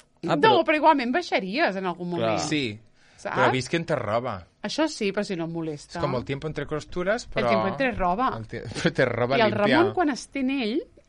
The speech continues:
Speaker 2: que és una cosa que jo penso, «Uau, un moment, eh, que m'envia una foto».
Speaker 3: De la roba
Speaker 2: Mm,
Speaker 3: molla.
Speaker 2: a veure si és que ja, ja m'ha
Speaker 3: Però això serà un xafa que ja ha parat de ploure,
Speaker 1: Sí,
Speaker 3: no?
Speaker 1: si no posava ni pluja avui.
Speaker 3: És que
Speaker 2: Ai,
Speaker 3: t'ha
Speaker 2: que és cookie, la
Speaker 3: ha tret la
Speaker 2: Ramoneta.
Speaker 3: roba.
Speaker 2: No, no, no, perquè encara no ha arribat a casa. Estan mullant-se pel carrer.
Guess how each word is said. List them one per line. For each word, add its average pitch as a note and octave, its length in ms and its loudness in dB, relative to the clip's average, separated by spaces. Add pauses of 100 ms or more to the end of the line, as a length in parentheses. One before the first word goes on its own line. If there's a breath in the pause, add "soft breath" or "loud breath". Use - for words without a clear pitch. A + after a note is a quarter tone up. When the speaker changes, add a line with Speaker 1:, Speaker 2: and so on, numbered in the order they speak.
(340)
Speaker 2:
que - 80 -12
és G3+ 60 -4
una B3+ 140 -2
cosa A3 180 -4
que G3 80 -10
jo F3 40 -8
penso, F3 380 -6
«Uau, G3 420 0
un G4+ 80 -2 (1120 soft breath)
moment, F#3+ 320 0
eh, D4 100 -2
que G#3+ 100 -6
m'envia F#3+ 320 2
una G#3 160 0
foto». A#3 600 -4 (120)
Speaker 3:
De G#3 100 -6
la G3 80 0
roba F3+ 240 2
Speaker 2:
Mm, F3 60 0
Speaker 3:
molla. F#3 160 -6
Speaker 2:
a F#3+ 40 -2
veure F#3+ 160 2
si F#3+ 100 -6
és - 100 -8
que G3+ 180 -2
ja, F3+ 400 2
ja F#3 140 -2
m'ha F#3 120 -2 (360 soft breath)
Speaker 3:
Però - 100 -12
això A#2 120 -8
serà B2+ 180 0
un G3 80 0
xafa C#3+ 300 0
que F#3+ 120 0
ja C3 100 2
ha - 60 -2
parat E3 220 2
de F3+ 100 2
ploure, G#2 440 -4
Speaker 1:
Sí, G#2 60 -8
Speaker 3:
no? F#2 80 -10
Speaker 1:
si A2+ 100 -6
no A2 160 -2
posava C3+ 320 2
ni G#2 140 -4
pluja G#2+ 340 -8
avui. A2+ 240 -12 (480)
Speaker 3:
És - 80 -20
que - 80 0
Speaker 2:
Ai, A#3 180 8
Speaker 3:
t'ha A#3 60 -10
Speaker 2:
que C4 80 2
és - 160 0
cookie, A3 680 0
la G#3 80 4
Speaker 3:
ha G#3 40 2
tret E3 160 4
la D#3+ 140 8
Speaker 2:
Ramoneta. D3 460 6
Speaker 3:
roba. B2 100 -4
Speaker 2:
No, G#3 320 0
no, F#3 240 -2
no, F#3 140 -4
perquè G3 180 -10
encara F#3+ 220 -4
no G3+ 80 -2
ha - 20 0
arribat F#3 280 -4
a F3+ 40 -8
casa. G3 320 -4
Estan G#3 300 -2
mullant-se G3+ 500 -2
pel G3+ 140 -4
carrer. A3 420 -2